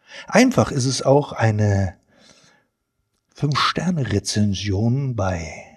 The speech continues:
iTunes zu hinterlassen oder eine Kundenstimme, worüber ich mich natürlich sehr freuen würde.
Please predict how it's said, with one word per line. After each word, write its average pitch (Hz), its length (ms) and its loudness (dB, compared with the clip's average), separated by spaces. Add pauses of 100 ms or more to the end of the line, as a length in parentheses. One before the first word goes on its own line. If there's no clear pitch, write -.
(400)
iTunes 120 480 -4
zu 95 140 -4
hinterlassen 107 680 -4 (120)
oder 269 580 4
eine 98 380 2
Kundenstimme, 165 840 -4 (680)
worüber 151 260 8
ich 127 100 2
mich 127 120 0
natürlich 98 420 -2
sehr - 240 -2
freuen - 440 -16
würde. - 260 -14